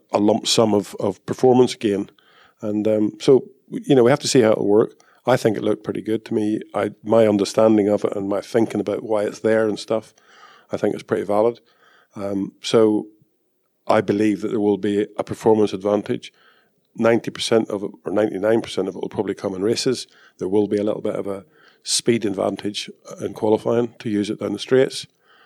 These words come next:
Uh, because if you can imagine, whenever the tyres are new, we always see, put new tyres on the car, the car goes slower down the straight than it does on older tyres. So the, the grip of the tyre going, being pushed down the straight,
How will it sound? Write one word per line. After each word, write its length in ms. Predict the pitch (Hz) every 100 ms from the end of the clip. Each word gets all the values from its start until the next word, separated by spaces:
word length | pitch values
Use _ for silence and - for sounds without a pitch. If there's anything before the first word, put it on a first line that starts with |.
| _ _ 104
Uh, 80 |
because 260 | 95 - 104
if 80 | 104
you 60 |
can 120 | - 104
imagine, 300 | 110 107 98
whenever 320 | 104 98 95
the 80 | -
tyres 400 | - 104 98 95
are 80 |
new, 480 | 92 113 110 95 -
we 160 | - 98
always 340 | 110 104 95
see, 360 | - 104 90 - -
put 140 | 127
new 140 | 104
tyres 280 | 98 104 98
on 80 | 95
the 60 | 92
car, 180 | 101
the 80 | 95
car 160 | - 98
goes 160 | 92
slower 260 | - 117 104
down 140 | 98
the 60 | 92
straight 340 | - 95 - _ _ _ _ _ _
than 140 | - 92
it 60 |
does 180 | 110 95
on 180 | 92 95
older 280 | - 107 101
tyres. 340 | - 92 87
So 180 | - 101
the, 200 | 95 95 _ _ - _
the 100 | 110
grip 300 | 92 123 113
of 100 | 104
the 100 | 98
tyre 320 | - 113 101
going, 240 | 95 95 -
being 200 | 104 98
pushed 280 | - 104 -
down 120 | 101
the 80 | 98
straight, 460 | - 117 98 -